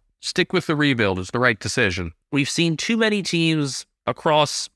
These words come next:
Speaker 2: American sports not rebuild until it's too late. Hi, San Jose Sharks.
Speaker 1: Or teams that are just, you know, trying to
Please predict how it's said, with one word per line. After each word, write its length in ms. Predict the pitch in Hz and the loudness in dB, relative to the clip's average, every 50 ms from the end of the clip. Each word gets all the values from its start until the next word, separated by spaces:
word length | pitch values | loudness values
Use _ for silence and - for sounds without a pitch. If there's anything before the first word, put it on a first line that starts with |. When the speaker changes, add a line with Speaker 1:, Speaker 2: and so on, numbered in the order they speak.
| _ - | _ -2
Speaker 2:
American 480 | - 127 123 120 120 123 120 113 120 113 | 0 2 2 4 4 4 2 0 -2 -6
sports 500 | - - - 123 120 117 107 104 - - - _ _ _ _ _ _ _ 104 | -8 -6 -2 0 0 0 0 -2 -6 -10 -12 _ _ _ _ _ _ _ 0
not 260 | 117 131 131 - 147 | 2 2 2 2 2
rebuild 380 | 139 139 131 120 131 127 117 113 | 2 2 2 2 2 2 0 0
until 280 | 110 110 - 127 117 | 0 0 2 2 2
it's 160 | 107 98 - | 0 0 -4
too 220 | - - 123 110 104 | -2 0 0 2 2
late. 320 | 110 107 95 92 - - - _ _ _ | 2 2 2 0 0 -4 -12 _ _ _
Hi, 180 | - - 139 110 | -2 0 0 0
San 220 | - - - 98 | 0 -2 -2 -2
Jose 240 | 110 101 92 85 87 | -2 0 0 0 0
Sharks. 500 | - - 85 82 - - - - - - _ _ _ | 0 0 -2 -2 -2 -4 -8 -12 -12 -14 _ _ _
Speaker 1:
Or 240 | - 151 170 180 175 | -2 0 2 0 0
teams 380 | - - 151 151 147 139 120 120 | 0 0 2 2 2 2 0 0
that 120 | 135 131 | 0 0
are 100 | 131 127 | 0 0
just, 280 | 110 123 131 113 - - - | 0 -2 -2 -4 -4 -6 -4
you 100 | 113 110 | 0 0
know, 100 | 110 107 | 0 0
trying 600 | 95 - - - 110 110 110 113 110 107 107 104 98 | -2 -4 -2 0 0 2 2 2 2 0 -2 -2 -2
to 340 | - 117 110 104 101 95 | -2 0 2 2 2 0